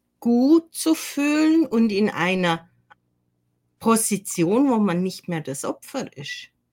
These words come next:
wo man endlich mal Größe zeigen kann. Aber ich habe mir so das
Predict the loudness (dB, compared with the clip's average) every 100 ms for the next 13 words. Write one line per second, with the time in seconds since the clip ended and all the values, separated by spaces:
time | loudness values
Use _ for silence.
0 | -20 -20 _ _ _ -4 -2 0 -2 -4
1 | -6 -6 -4 -10 -8 -4 -2 -2 -6 -14
2 | _ _ _ _ _ _ _ _ _ 2
3 | 4 4 0 -4 -6 -4 -6 -10 -12 -14
4 | -16 -16 -20 _ _ _ _ _ _ _
5 | _ _ _ _ 0 0 0 -4 -4 -14
6 | -20 _ -14 -2 0 2 0 0 -2 -2
7 | -6 -6 -14